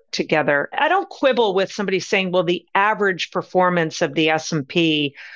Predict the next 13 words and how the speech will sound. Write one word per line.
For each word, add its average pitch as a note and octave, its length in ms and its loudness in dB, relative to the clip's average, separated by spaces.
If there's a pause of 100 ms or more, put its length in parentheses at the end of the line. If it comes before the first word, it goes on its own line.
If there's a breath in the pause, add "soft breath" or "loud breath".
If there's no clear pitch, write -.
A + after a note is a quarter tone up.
(420 loud breath)
around E3 960 2
or D#3 280 0
after D#3 440 0
the D3+ 80 -6
final D#3 300 0
rate D3+ 180 0
hike D3 280 -2
is." - 400 -2
That's, G#3 300 -2
that's G#3+ 280 0
factual. D#3+ 640 0
That's E3 280 -2
math. C#3+ 320 -2